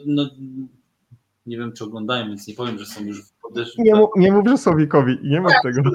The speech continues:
Speaker 1: są młodzi inaczej, e, więc tych sił też już tak dużo nie ma. Więc rzeczywiście, e, patrząc na to, że, e, osoba zakładająca bluzę,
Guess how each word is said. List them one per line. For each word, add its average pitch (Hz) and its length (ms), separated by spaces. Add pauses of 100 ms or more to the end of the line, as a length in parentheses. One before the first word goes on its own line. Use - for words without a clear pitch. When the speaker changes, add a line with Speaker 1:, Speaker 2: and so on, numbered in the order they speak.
(120)
Speaker 1:
są 196 200
młodzi 226 340 (120)
inaczej, 151 720 (420)
e, 156 360 (220)
więc 175 320
tych - 160
sił 202 420
też 214 280
już 175 160
tak 139 220
dużo 127 260
nie 123 180
ma. 113 280 (380)
Więc 147 240
rzeczywiście, 156 840 (420)
e, 139 320
patrząc 156 640
na 147 240
to, 147 300
że, 139 680 (240)
e, - 380
osoba 151 400
zakładająca 147 720
bluzę, 139 640